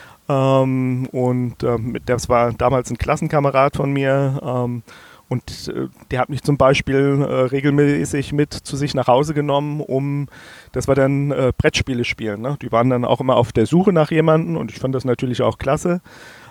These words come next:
Ähm, und, ähm, so ist dann bei mir quasi Stück für Stück an verschiedenen Stellen eigentlich der Hintergrund gewachsen.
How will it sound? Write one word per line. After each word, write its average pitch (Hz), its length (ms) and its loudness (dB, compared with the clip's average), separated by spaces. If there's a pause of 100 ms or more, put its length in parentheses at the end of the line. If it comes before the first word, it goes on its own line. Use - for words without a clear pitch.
(160)
Ähm, 131 680 2
und, 123 380 -2 (140)
ähm, 123 760 -4
so 135 240 4
ist 135 160 -2
dann 139 400 2
bei 127 140 2
mir 139 200 2
quasi 127 480 2
Stück - 280 -2
für 131 120 2
Stück - 320 -4
an 123 240 -4 (120)
verschiedenen 139 480 0
Stellen 131 400 0
eigentlich 123 340 -2
der 123 140 -2
Hintergrund 135 420 -2
gewachsen. 127 540 -2